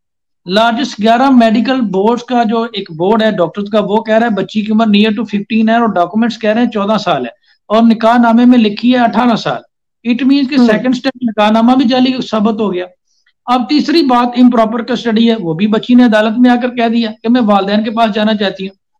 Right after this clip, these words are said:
Speaker 1: अब हमने अगर कोई allegation लगाए हैं, हमने इसको साबित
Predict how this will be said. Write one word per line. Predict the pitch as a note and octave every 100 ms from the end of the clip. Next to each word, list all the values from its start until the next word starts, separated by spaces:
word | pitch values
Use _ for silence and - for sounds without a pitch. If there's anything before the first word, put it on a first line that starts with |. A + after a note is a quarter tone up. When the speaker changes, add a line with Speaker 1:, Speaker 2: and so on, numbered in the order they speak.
| _ -
Speaker 1:
अब | A#3 A3
हमने | F#3 F#3+ B3
अगर | C4 B3+
कोई | C4
allegation | G3+ G3 G3+ G3 G#3+
लगाए | G#3+ E3+ D#3+ F3
हैं, | A#3+
हमने | C4 C4+
इसको | - C4+
साबित | - F#3 A#3